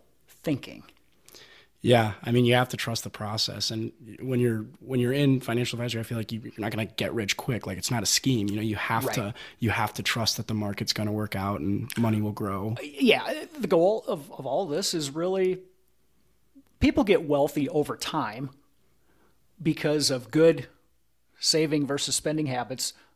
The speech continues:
Speaker 1: and good income producing, um, ability.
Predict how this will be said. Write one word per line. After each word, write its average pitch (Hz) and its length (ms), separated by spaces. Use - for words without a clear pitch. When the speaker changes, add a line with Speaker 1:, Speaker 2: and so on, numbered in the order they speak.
Speaker 1:
and 170 480
good 151 240
income 147 640
producing, 135 720
um, 131 460
ability. 202 420